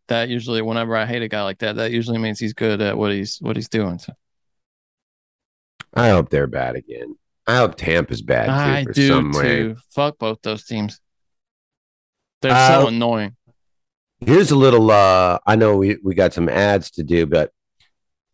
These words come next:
Speaker 2: one of them is not a gambling website, correct, Johnny?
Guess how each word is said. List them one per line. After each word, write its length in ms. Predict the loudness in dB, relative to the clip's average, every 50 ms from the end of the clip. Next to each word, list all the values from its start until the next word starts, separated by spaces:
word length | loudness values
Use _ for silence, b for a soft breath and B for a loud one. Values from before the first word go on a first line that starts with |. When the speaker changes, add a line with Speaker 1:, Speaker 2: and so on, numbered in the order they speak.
| _ _ _ _ _ -4
Speaker 2:
one 260 | 0 2 4 4 4
of 80 | 4 2
them 140 | 2 0
is 100 | -2 -4
not 240 | 0 0 0 2 2
a 60 | 0
gambling 460 | 0 0 0 0 0 0 -2 -2 -2 -2
website, 400 | -2 -4 -4 -4 -4 -4 -4 -4 -6
correct, 300 | -4 -2 -2 -2 -2 -2
Johnny? 400 | -2 -2 0 0 -2 -4 -6